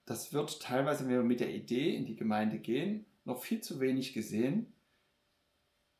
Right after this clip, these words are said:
Ich lasse es, ich würde es jetzt mal so ausdrücken. Wenn wir früher davon gesprochen haben, wie können wir Glaubensgeschwister in die christliche Gemeindearbeit einbinden,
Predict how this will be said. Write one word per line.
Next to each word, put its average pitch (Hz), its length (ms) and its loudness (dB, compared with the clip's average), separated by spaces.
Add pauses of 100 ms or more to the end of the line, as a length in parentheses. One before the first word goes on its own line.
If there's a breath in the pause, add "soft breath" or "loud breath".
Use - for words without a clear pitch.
(120)
Ich - 80 -20
lasse 135 200 0
es, - 160 -8 (180)
ich - 260 -12
würde - 120 -2
es - 100 -10
jetzt 156 180 -2
mal 135 120 4
so 160 160 0
ausdrücken. - 600 -4
Wenn 123 160 0
wir 120 100 2
früher 202 280 4
davon 156 520 0 (200)
gesprochen 139 460 -4
haben, 101 320 -2
wie 113 160 0
können 156 300 -2
wir 131 100 2
Glaubensgeschwister 143 1040 -2
in - 140 -2
die 101 160 -6
christliche 151 640 -4
Gemeindearbeit 113 920 0
einbinden, 107 760 -4